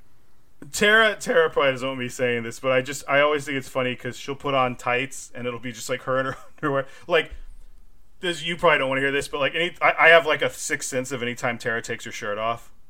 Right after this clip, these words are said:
Like, I can tell, and I'm like, "Hello, what's going on in here?" <laughs> But so sometimes she's just in her underwear and then she's putting on tights. She's like, "I know this isn't attractive." <laughs>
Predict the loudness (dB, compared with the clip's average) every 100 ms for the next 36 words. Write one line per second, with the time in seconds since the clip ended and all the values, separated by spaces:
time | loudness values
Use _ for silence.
0 | -12 -10 -10 -10 -8 -4 -4 -6 -10 -10
1 | -10 -12 -8 -6 -6 -6 -6 -4 -4 -4
2 | -4 -4 -6 -10 -16 -16 -16 -18 -16 -18
3 | -10 -6 -2 0 0 2 4 4 0 -6
4 | -8 -6 -4 -2 0 0 -2 -4 -10 -6
5 | -2 -2 -2 -2 -4 -4 -6 -6 -4 2
6 | 4 6 6 4 2 -2 -2 0 4 6
7 | 4 2 -12